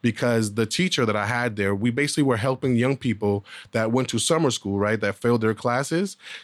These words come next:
to be able to pass during the summer so that they can go to the next grade the following year. So literally, I'm a junior,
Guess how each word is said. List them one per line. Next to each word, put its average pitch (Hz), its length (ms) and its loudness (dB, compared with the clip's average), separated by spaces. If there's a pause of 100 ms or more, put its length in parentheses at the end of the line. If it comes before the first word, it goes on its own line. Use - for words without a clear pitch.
to 127 340 4
be 123 200 2
able 131 200 2
to 127 140 -2
pass 139 380 -2
during 110 200 2
the 110 80 0
summer 151 300 2
so - 100 -4
that 110 140 0
they 110 100 0
can 104 160 -4
go 110 140 0
to - 100 -10
the 104 80 0
next 104 220 -2
grade 95 400 -2 (160)
the 101 100 -4
following 101 420 -2
year. 76 220 -14
So - 140 0
literally, 139 580 4 (300)
I'm 120 160 0
a 117 60 2
junior, 175 600 2